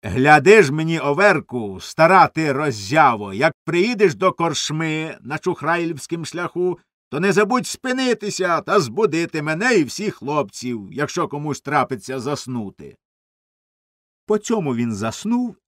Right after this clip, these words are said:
і то дуже гучно. А втім, цей наказ був даремний, бо як тільки но велетенська бричка наблизилася до шинку на Чухрайлівськім шляху,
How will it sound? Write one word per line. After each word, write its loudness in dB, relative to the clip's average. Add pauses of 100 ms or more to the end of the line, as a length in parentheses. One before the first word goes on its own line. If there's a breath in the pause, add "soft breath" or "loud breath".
і 0
то -6
дуже -6
гучно. -10 (720)
А 0
втім, -2
цей -2
наказ -2
був -4
даремний, -2
бо -4
як -2
тільки -6
но -2
велетенська -2
бричка -4
наблизилася -4
до -4
шинку -2
на -6
Чухрайлівськім -6
шляху, -2